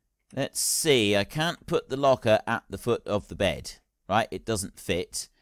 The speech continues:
Doesn't fit over here. That locker there is in the wrong place. So we're gonna have to get rid of some of these lockers, I think.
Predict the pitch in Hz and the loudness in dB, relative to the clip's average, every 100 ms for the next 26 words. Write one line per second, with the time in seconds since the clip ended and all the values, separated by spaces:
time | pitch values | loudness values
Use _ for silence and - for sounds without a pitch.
0 | _ _ _ 120 117 - - 123 104 107 | _ _ _ -10 -10 -8 0 0 0 0
1 | 107 98 101 95 85 110 - _ _ _ | 0 0 -2 -2 -2 -4 -10 _ _ _
2 | _ _ _ _ _ _ _ _ - 127 | _ _ _ _ _ _ _ _ 2 2
3 | - 120 113 110 92 110 101 95 90 98 | 2 0 0 -2 0 4 4 2 -2 -6
4 | 92 92 90 92 87 82 - 101 92 104 | -4 -4 -4 -2 -2 -2 -2 -2 0 -2
5 | 120 160 139 123 87 127 98 92 80 - | -2 -2 -2 -2 -2 -2 -2 -4 -6 -6
6 | 78 71 73 71 85 107 - | -8 -8 -10 -8 -8 -10 -14